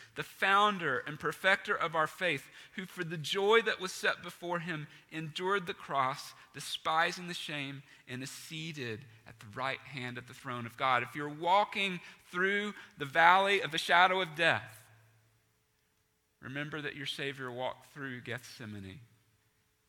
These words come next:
He is near in our suffering and hardship. And God's purposes in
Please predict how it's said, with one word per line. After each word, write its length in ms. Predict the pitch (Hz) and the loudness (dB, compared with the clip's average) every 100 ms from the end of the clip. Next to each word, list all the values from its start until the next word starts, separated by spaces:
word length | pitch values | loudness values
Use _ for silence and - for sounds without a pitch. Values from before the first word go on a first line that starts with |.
| _ _ _ _ _ _ _ _ _ _ _ _ _ _ _ _ _ _ _ _ | _ _ _ _ _ _ _ _ _ _ _ _ _ _ _ _ _ _ _ _
He 220 | 151 135 | -6 -4
is 200 | 131 139 | -4 -8
near 520 | 127 135 127 107 - - - | -6 -6 -4 -6 -8 -14 -14
in 120 | 120 | -8
our 120 | 104 | -8
suffering 580 | - - - - 90 92 110 _ _ _ _ - | -10 -12 -12 -12 -14 -14 -18 _ _ _ _ -18
and 120 | 107 | -12
hardship. 640 | 110 101 - - - - _ _ _ _ _ _ _ _ _ _ _ | -8 -8 -8 -14 -18 -20 _ _ _ _ _ _ _ _ _ _ _
And 220 | 120 117 | -12 -4
God's 340 | 135 143 143 - | 2 4 2 -4
purposes 800 | - - 160 - 180 180 170 170 - | -10 -4 -4 -6 -10 -6 -8 -8 -14
in 260 | 139 135 | -10 -8